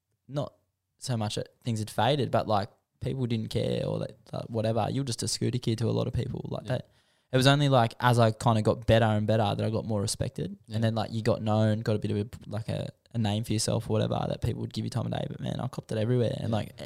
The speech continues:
Speaker 1: in every aspect. Like,
Speaker 2: So, so did you find when you slowly, like, kind of built your name and, and kind of, yeah, built up your reputation that then you went to Penrith and, and met more people who are in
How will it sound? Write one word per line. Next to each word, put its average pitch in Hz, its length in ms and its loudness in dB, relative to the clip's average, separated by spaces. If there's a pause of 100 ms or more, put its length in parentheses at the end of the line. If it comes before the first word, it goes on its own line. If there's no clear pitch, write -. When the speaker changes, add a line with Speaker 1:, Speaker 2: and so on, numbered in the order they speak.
Speaker 1:
in 127 160 -4
every 120 240 2
aspect. - 440 -4
Like, - 100 -4
Speaker 2:
So, 107 120 -4
so 117 200 -4
did 113 100 -4
you 123 80 -2
find 107 240 -4
when 104 140 -4
you 101 140 -6 (420)
slowly, 104 420 -6
like, 110 220 -8
kind 98 160 -6
of 110 120 -10
built - 220 -6
your 98 120 -8
name 104 320 -6
and, 104 120 -10
and 107 200 -10 (340)
kind 101 160 -8
of, 107 120 -14 (200)
yeah, - 180 -12
built 101 140 -4
up - 120 -8
your 98 100 -6
reputation 110 520 -6
that 101 180 -6 (520)
then 107 260 0
you 110 80 2
went 110 220 0
to 110 300 0
Penrith 120 420 -2
and, 101 180 0
and 104 180 -4
met 101 160 -2 (680)
more 107 220 -8
people 104 280 -10
who 104 160 -6
are 95 40 -6
in 107 360 -4